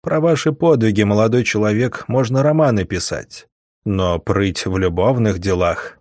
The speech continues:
достойно отдельной оды. Не ожидал. Особенно от Катерины.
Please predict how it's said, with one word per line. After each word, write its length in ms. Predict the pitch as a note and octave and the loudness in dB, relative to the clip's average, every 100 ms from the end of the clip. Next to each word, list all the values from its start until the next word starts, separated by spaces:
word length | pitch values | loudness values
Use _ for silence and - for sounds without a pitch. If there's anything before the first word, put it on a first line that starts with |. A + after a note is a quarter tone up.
| - | -8
достойно 760 | D#3+ D#3+ C#3 - D3+ D3+ C#3 | -2 0 -2 0 0 2 2
отдельной 640 | C3+ A2+ F#2+ F#2 G#2+ G2+ G2 | 2 -2 0 0 0 0 -2
оды. 480 | F#2+ E2+ E2+ D2 - _ - | -4 -4 -4 -8 -12 _ -6
Не 140 | F3+ | 0
ожидал. 560 | D#3 G#2+ G2+ F2 E2+ A#2+ _ _ - | 2 2 2 0 -4 -10 _ _ -6
Особенно 600 | F#2+ - A#2 G#2+ G2 F#2+ | -6 0 0 2 0 -2
от 220 | G2+ G#2+ | -4 -6
Катерины. 600 | - A2+ C3 G#2 E2+ - | -2 0 2 0 -6 -14